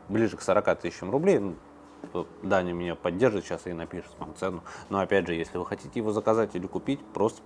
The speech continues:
по ссылочке ниже вы можете его, а, заказать к себе домой или прийти к нам в магазин и послушать его даже в коробе, если вам это интересно. А про короб, кстати, не сказал, про кикер. Вот кикер, там смотрите, там вот если в, в этом случае вы ещё можете со стандартным объёмом поиграться, там в районе двадцати литров,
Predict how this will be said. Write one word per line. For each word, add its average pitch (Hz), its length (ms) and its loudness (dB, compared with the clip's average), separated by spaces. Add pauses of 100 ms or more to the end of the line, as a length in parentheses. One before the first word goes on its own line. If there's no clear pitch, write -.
по 87 100 0
ссылочке - 420 -6
ниже 104 240 -2
вы 80 100 -8
можете 90 360 -8
его, 80 260 -2 (440)
а, 95 280 0
заказать 87 460 0
к - 20 -20
себе 87 260 -2
домой 101 240 -2
или 92 60 -2
прийти 92 340 -4
к - 60 -14
нам 90 160 2
в 85 40 -2
магазин 92 520 2
и - 20 -6
послушать - 500 -2
его 85 140 0
даже 87 220 2
в - 60 -20
коробе, 78 320 -2 (300)
если 98 220 0
вам 82 160 -2
это 80 160 -10
интересно. 78 400 -6 (380)
А 98 320 12
про 107 180 6
короб, 131 320 8
кстати, - 300 4
не 92 100 -2
сказал, 101 380 8
про 90 180 2
кикер. 87 340 -6
Вот 82 220 0 (100)
кикер, 165 360 6 (100)
там 107 160 6
смотрите, 92 480 0
там 113 240 8
вот 92 160 -2
если 95 220 -2
в, 85 240 -6
в 98 160 4
этом 107 240 4
случае 87 340 -2
вы 92 100 0
ещё 92 160 -4
можете 98 280 -2
со 90 100 -6
стандартным 110 520 4
объёмом 92 280 0
поиграться, 82 480 0
там 82 140 -10
в 82 40 -12
районе 82 200 -2
двадцати 85 400 -6
литров, 85 320 -8